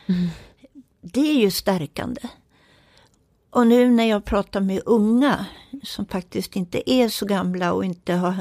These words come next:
Speaker 2: kommit mer än in i tonåren
Speaker 1: Mm.
Speaker 2: och kan säga att, "Tack, tänk att du lyssnade.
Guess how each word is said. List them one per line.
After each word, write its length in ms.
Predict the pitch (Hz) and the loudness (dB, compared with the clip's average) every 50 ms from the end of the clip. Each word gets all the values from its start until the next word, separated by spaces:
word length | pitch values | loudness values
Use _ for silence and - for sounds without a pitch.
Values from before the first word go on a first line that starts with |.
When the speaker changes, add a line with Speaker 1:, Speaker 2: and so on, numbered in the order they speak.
| - | -6
Speaker 2:
kommit 420 | - - 190 180 180 180 175 - - | -4 -4 -2 -2 -2 -4 -4 -4 -4
mer 240 | 202 175 180 175 185 | -2 -2 -2 -2 -2
än 140 | 180 180 | -4 -4
in 520 | 180 - 233 247 254 254 247 240 240 262 220 190 - | -2 0 2 4 6 6 6 4 4 2 0 -2 -4
i 360 | - 190 185 170 175 175 170 - | -4 -2 0 0 0 0 -2 -4
tonåren 720 | - 185 170 170 151 143 127 110 151 185 190 202 220 277 202 | -4 -4 -2 -2 -2 -2 -4 -4 -4 -4 -4 -4 -4 -2 -2
Speaker 1:
Mm. 240 | 190 180 170 156 151 147 - - _ - - _ _ _ _ _ - | 0 -2 -2 -4 -6 -12 -18 -20 _ -20 -20 _ _ _ _ _ -6
Speaker 2:
och 240 | - 208 196 - - | -4 -4 -4 -2 0
kan 240 | 214 190 190 185 | 0 0 0 0
säga 440 | 180 - - 208 190 180 175 170 170 | -2 -4 -2 0 2 2 2 2 0
att, 200 | 180 175 - - _ _ _ _ _ _ _ _ _ _ _ _ _ _ - | -2 -6 -10 -20 _ _ _ _ _ _ _ _ _ _ _ _ _ _ -6
"Tack, 560 | - - 214 208 - _ _ - - - - _ _ _ _ _ _ _ _ _ _ _ _ _ | -2 -2 -2 -2 -4 _ _ -20 -20 -20 -20 _ _ _ _ _ _ _ _ _ _ _ _ _
tänk 260 | - - 226 208 - 202 | -4 -4 -4 -2 0 -2
att 120 | 196 - | -2 0
du 100 | - 226 | 0 2
lyssnade. 680 | 220 226 214 - - - - 240 240 233 208 - - | 2 2 2 0 -2 -4 -2 0 0 0 -2 -4 -6